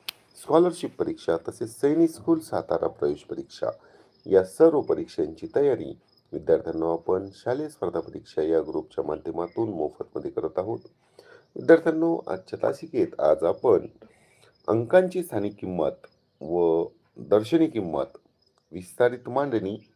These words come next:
या घटकावर आधारित स्वाध्याय तीन पॉइंट दोन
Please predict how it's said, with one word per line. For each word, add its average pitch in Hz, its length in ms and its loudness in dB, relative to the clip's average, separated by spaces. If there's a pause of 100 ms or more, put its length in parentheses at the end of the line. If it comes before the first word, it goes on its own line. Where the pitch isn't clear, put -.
(160)
या 143 280 -2
घटकावर 80 640 0
आधारित 95 520 -2 (480)
स्वाध्याय 95 440 2 (420)
तीन 147 200 -12
पॉइंट 95 400 -2
दोन 127 260 4